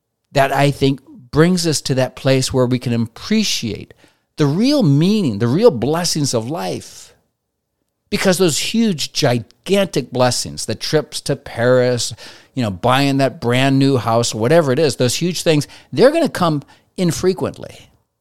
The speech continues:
But you've given plenty of an opportunity to enjoy frequently the simple things in life.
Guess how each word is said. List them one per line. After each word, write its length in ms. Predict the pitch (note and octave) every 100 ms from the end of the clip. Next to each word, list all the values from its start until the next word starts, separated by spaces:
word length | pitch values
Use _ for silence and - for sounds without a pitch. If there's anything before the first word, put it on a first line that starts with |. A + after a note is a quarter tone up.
| _ _ _ _ _ _ _ _ -
But 200 | D3 D3+
you've 340 | D3+ B2+ -
given 420 | D#3 C#3 C#3 C3+ - _ _ _
plenty 420 | - E3+ G#3+ G3
of 100 | A#2+
an 80 | F#2+
opportunity 800 | E2 - E2+ - F#2 D#2 G#2 B2+ _ _ _ _ _ _
to 220 | - C#3+ D3
enjoy 320 | C3 C3 B2+ -
frequently 800 | - F#3+ B3+ - B2 G2 G#2 -
the 140 | D3+
simple 420 | E3 - G#3+ F#3+ D#3
things 300 | C3 B2+ D3
in 100 | C#3
life. 500 | F3 - - -